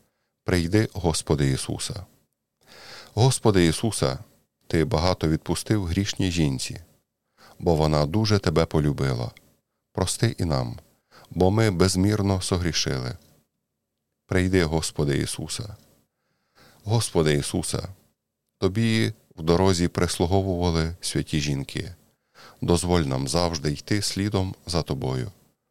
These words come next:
Прийди, Господи Ісусе. Господи Ісусе, наш учителю,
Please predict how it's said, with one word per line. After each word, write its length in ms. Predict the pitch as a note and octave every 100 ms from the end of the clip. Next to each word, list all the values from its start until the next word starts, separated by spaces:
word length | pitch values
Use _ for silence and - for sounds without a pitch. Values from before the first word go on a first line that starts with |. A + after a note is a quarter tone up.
| _ _ _ _ _
Прийди, 440 | - E2 E2+ F#2 -
Господи 580 | - G2 - - F2 D#2
Ісусе. 460 | C#2 - D2 - - F#2 _ _ _ _ _ - - - -
Господи 560 | F#2+ A2+ - D#2+ D#2 C#2+
Ісусе, 480 | - E2+ - C#2+
наш 300 | C#2 F2+ G#2 -
учителю, 600 | G2+ E2+ D2+ C#2 C2